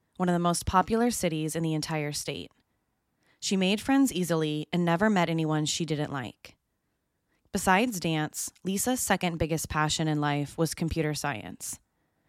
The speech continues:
So no one was too surprised when Lisa landed her first computer programming job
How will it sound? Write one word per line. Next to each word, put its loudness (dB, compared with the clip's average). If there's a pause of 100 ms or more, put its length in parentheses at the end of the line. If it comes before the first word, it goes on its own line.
(220)
So 2
no 4
one 2
was 0
too -2
surprised 0
when -2
Lisa 0
landed 0
her -2
first -2
computer -2
programming -2
job 0